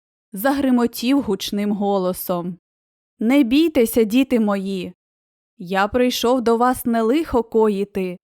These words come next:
а дарувати добро. І передусім я змушу вас переконатися, що це полум'я,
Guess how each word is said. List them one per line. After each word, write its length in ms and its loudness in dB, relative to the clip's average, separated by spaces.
а 100 -6
дарувати 680 -2
добро. 560 -4
І 140 -8
передусім 920 0
я 220 0
змушу 540 4
вас 320 0
переконатися, 1160 -2
що 280 -6
це 240 0
полум'я, 840 -2